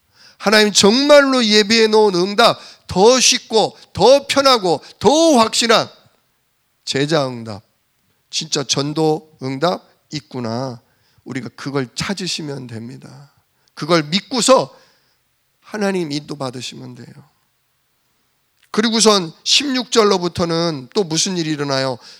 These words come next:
어, 귀신 들-,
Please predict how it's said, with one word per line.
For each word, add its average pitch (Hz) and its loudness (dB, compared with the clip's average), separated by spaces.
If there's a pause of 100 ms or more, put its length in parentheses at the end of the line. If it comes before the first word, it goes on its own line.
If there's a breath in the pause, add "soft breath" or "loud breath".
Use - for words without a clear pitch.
(1000 soft breath)
어, 143 -2 (1700)
귀신 190 -2
들-, 180 -6